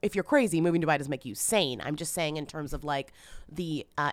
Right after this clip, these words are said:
influences in her life, she really got as far away as possible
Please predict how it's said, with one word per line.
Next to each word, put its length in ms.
influences 760
in 100
her 160
life, 280
she 180
really 220
got 160
as 160
far 200
away 200
as 120
possible 600